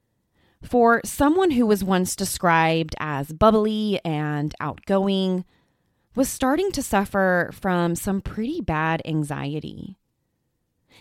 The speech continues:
This was a change that Ellen's parents noticed right away in their daughter. And when they asked her what was wrong, what was going on,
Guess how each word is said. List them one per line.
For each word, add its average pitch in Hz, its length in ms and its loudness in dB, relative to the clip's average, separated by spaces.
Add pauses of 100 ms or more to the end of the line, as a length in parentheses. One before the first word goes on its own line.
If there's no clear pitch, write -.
This 294 240 0
was 466 200 2
a 254 100 4
change 180 680 0
that 170 280 0
Ellen's 214 320 2
parents 170 580 -4
noticed 165 640 0
right 160 260 0
away 185 240 0
in 135 80 -4
their 135 120 -4
daughter. 87 560 -10 (720)
And 226 180 4
when 226 300 4
they 208 220 0
asked 247 400 -2
her 185 300 2
what 170 260 0
was 180 200 -4
wrong, 208 420 4
what 180 140 2
was 175 120 -4
going 165 300 0
on, 185 480 2